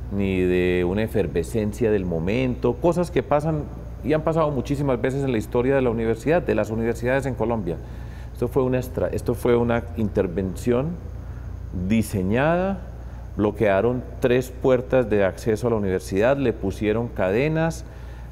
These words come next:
era perfectamente estructurado todo lo que estaban haciendo, quiénes estaban afuera, de qué manera estaban interviniendo, una acción de tipo militar diseñada dentro del territorio de la Universidad de Antioquia. Y ahí se nos presenta a nosotros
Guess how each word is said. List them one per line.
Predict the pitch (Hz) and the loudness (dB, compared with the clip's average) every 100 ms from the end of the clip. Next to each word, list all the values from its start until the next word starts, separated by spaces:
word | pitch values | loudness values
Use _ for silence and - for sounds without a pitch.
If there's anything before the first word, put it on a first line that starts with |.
| - - - | -14 -12 -2
era | 110 110 107 117 120 - - | 2 4 4 4 0 -2 0
perfectamente | 123 101 98 - 143 143 - 143 143 135 139 | 4 4 2 0 0 0 0 0 0 -2 -2
estructurado | - 107 95 110 107 120 | -2 -4 -2 2 2 2
todo | 131 | 2
lo | 123 | 0
que | 107 | -2
estaban | 85 110 120 | -2 -2 -2
haciendo, | 110 131 139 131 | -2 -4 -2 -2
quiénes | - 113 113 | -2 -2 -2
estaban | 107 113 117 | -2 -2 -2
afuera, | 98 - 135 135 135 | -2 0 2 2 0
de | 110 | -2
qué | - | -2
manera | 113 117 117 117 | -2 0 0 -2
estaban | - 123 117 117 | -2 -2 -2 -4
interviniendo, | 107 98 98 90 95 123 143 147 160 - - - - | -6 -4 -4 -4 -4 -4 -2 -2 -4 -6 -14 -14 -8
una | 104 120 | -4 -2
acción | 131 - 151 | -2 -4 -2
de | 143 | -2
tipo | 143 131 143 | -2 -2 0
militar | 127 95 - 139 196 - - - 87 | 0 -2 0 0 -2 -10 -14 -12 -4
diseñada | 110 104 98 107 135 160 185 - | -2 -2 -2 0 0 0 -2 -2
dentro | 110 107 101 | -2 -2 0
del | 95 | -2
territorio | 101 95 90 110 | 0 -2 0 0
de | 117 | 0
la | |
Universidad | 101 87 - 82 87 | -2 -4 -6 -6 -6
de | |
Antioquia. | 98 87 73 - - - - - - - - - | -6 -6 -6 -10 -14 -14 -14 -14 -14 -14 -14 -4
Y | 123 | 0
ahí | 127 151 | 0 0
se | 165 | -2
nos | 139 | -4
presenta | - 101 120 113 113 135 | -4 -4 -2 -4 -2 -2
a | |
nosotros | 120 101 101 - 123 131 | -2 -2 -2 -2 -4 -4